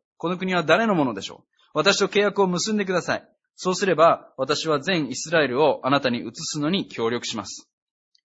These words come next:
ダビデは言った。よろしい。あなたと契約を結ぼう。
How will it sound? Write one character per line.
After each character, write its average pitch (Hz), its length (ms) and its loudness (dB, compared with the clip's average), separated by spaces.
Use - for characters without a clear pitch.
ダ 214 120 4
ビ 214 60 4
デ 175 80 4
は 127 100 2
言 104 60 -6
っ - 40 -16
た。 92 60 -10
よ 113 120 -2
ろ 180 100 2
し 180 100 0
い。 - 260 -10
あ 190 80 0
な 214 80 4
た 190 120 2
と 160 100 -2
契 190 120 0
約 214 220 2
を 202 60 2
結 185 200 -2
ぼ 151 100 0
う。 - 180 -8